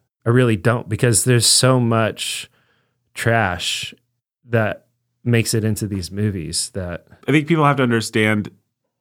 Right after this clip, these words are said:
Speaker 2: people, the discourse, the film Twitter discourse about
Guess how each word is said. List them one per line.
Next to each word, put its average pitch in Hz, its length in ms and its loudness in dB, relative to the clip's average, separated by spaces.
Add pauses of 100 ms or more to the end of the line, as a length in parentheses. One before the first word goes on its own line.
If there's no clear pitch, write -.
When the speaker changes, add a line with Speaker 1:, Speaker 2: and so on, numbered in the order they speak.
Speaker 2:
people, 117 380 -2
the 131 100 4
discourse, 123 600 0
the 82 120 -4
film 90 260 0
Twitter 80 280 -2
discourse 85 480 -2
about 85 280 -2